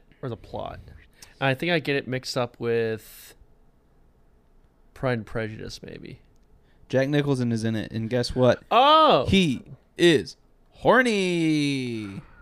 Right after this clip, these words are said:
Speaker 1: This isn't about Schmidt? <laughs>
Speaker 2: No, the, he's horny
Speaker 1: Or
Speaker 2: in
Speaker 1: As Good as It
Speaker 2: every
Speaker 1: Gets?
Speaker 2: movie. He's horny all the time.
Speaker 1: <laughs> He is,
Speaker 2: His
Speaker 1: he's horny as the
Speaker 2: in,
Speaker 1: Joker, man.
Speaker 2: in this movie, he is an astronaut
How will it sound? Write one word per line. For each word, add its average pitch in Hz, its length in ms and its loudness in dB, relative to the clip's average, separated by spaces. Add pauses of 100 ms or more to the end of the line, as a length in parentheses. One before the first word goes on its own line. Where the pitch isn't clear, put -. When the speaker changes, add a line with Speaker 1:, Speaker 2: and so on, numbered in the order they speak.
(100)
Speaker 1:
This 160 180 -8
isn't 165 320 -4
about 147 340 -2
Schmidt? 160 460 -2
<laughs> - 360 -6
Speaker 2:
No, 131 680 4
the, 143 180 -4
he's 151 560 -2 (160)
horny 160 240 0
Speaker 1:
Or 165 100 8
Speaker 2:
in 156 140 8
Speaker 1:
As 131 40 -2
Good 160 140 0
as 160 80 0
It 175 180 6
Speaker 2:
every 160 340 4
Speaker 1:
Gets? 131 120 0
Speaker 2:
movie. 120 420 -2 (300)
He's 185 280 -2
horny 190 580 2
all 165 320 6
the 175 120 4
time. 160 680 -2
Speaker 1:
<laughs> - 100 -20
He 160 100 0
is, 185 140 2
Speaker 2:
His 175 140 2
Speaker 1:
he's 165 220 0
horny 202 260 2
as 190 40 6
the 160 60 4
Speaker 2:
in, 160 80 2
Speaker 1:
Joker, 139 380 0
man. 104 220 0
Speaker 2:
in 208 320 2
this 220 240 6
movie, 196 580 2
he 214 200 4
is 208 140 6
an 202 100 2
astronaut 165 760 2